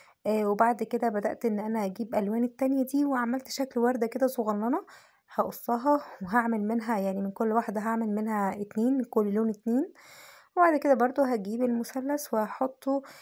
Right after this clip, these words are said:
القلم في النص، وهبتدي ان انا الزقهم الاتنين فوق بعض بالشكل اللي انتوا شايفينه ده. لو المثلث طلع طويل شويه احنا ممكن نقصروه بالمقص او نسووه، يعني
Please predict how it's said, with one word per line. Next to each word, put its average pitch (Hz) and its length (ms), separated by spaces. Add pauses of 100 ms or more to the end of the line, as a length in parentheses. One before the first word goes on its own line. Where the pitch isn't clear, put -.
(220)
القلم 226 380
في 254 120
النص، 269 360
وهبتدي 226 340
ان 226 100
انا 226 260
الزقهم 247 380
الاتنين 240 400
فوق - 200
بعض 240 320
بالشكل 214 460
اللي 226 100
انتوا 233 160
شايفينه 240 480
ده. 285 280 (640)
لو 302 100
المثلث 294 380
طلع 285 240
طويل 285 260
شويه 285 260
احنا 262 200
ممكن 254 300
نقصروه 226 440
بالمقص 240 540
او 208 180
نسووه، 208 460
يعني 240 380